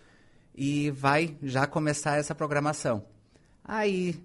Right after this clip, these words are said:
no sábado, dez da manhã em diante, a gente vai tá respirando profundamente moda.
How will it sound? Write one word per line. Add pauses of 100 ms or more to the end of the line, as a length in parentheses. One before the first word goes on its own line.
(100)
no
sábado,
dez
da
manhã
em
diante, (640)
a
gente
vai
tá
respirando
profundamente
moda.